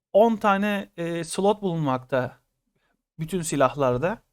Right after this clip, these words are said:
Bu on slot açıldıkça buraya ufak parçalar takıp silahımızı güçlendirebiliyoruz. Sonraki videolarımda anlatacağım bunu.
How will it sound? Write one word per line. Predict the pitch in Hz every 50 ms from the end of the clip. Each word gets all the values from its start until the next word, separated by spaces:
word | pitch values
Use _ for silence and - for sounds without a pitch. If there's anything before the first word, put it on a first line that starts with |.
| _ _ _ _ _ _ _ _ _ _ _ _ _ _ _ _ _ -
Bu | 170 190 -
on | 202 214 233 240
slot | 220 - 226 208 202 -
açıldıkça | 180 190 - - 240 226 208 247 208 - - 233 226 202
buraya | 175 180 180 190 202 214 208 -
ufak | 196 160 - 214 208 208 _
parçalar | 196 185 185 - - 196 196 214 214 208
takıp | - 180 156 - 233 240 - _ _ _ _ _
silahımızı | _ - - 196 196 202 196 190 190 190 175 202 226 226 - -
güçlendirebiliyoruz. | 185 180 175 - - 190 180 185 180 180 180 180 175 180 180 185 165 147 160 196 208 - - _ _ _ _ _ _ _ _ _ _ _ _ _ _ _ _ _ _ _
Sonraki | - - 196 202 202 190 - - - _ _ _ _
videolarımda | - 180 156 165 165 160 160 151 147 147 147 143
anlatacağım | 139 147 160 160 160 185 165 185 185 190 180
bunu. | 180 180 196 214